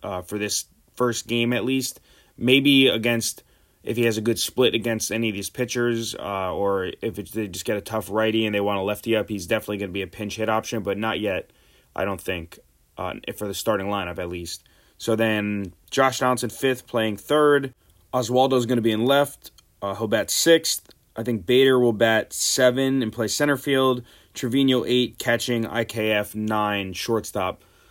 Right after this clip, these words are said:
Just a guess. My outside the box would be no I K F. Oswaldo plays short. Carpenter plays third,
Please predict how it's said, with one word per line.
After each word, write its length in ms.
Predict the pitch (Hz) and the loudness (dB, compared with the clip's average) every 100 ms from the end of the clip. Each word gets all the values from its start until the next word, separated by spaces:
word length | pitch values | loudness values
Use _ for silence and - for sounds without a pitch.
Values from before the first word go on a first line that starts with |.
| _ | _
Just 220 | 120 - | 0 2
a 40 | 139 | 4
guess. 420 | 117 110 - - _ _ _ _ _ _ - | 2 2 0 -6 _ _ _ _ _ _ -4
My 300 | 135 123 110 | 2 4 6
outside 380 | 143 131 143 | 4 4 2
the 60 | 120 | 4
box 380 | 117 135 123 - | 6 6 4 0
would 160 | 117 | -2
be 380 | 107 113 110 104 _ _ _ - | 2 2 2 -2 _ _ _ -6
no 340 | 113 123 156 | 2 8 8
I 160 | 135 131 | 10 6
K 260 | 113 117 113 | 4 4 6
F. 340 | 110 110 - - | 4 2 -4 -4
Oswaldo 720 | 120 101 107 123 135 135 127 | -4 -4 2 4 6 6 4
plays 640 | - 127 123 113 107 90 - _ _ | 2 2 4 4 2 -4 -10 _ _
short. 600 | - - 131 120 117 - _ _ _ _ _ _ _ _ _ _ _ | -8 0 4 6 4 0 _ _ _ _ _ _ _ _ _ _ _
Carpenter 460 | - 151 151 151 131 | 6 6 6 4 2
plays 420 | - 127 117 104 | 2 2 2 0
third, 760 | - - 143 135 120 113 113 | -8 2 6 6 6 4 0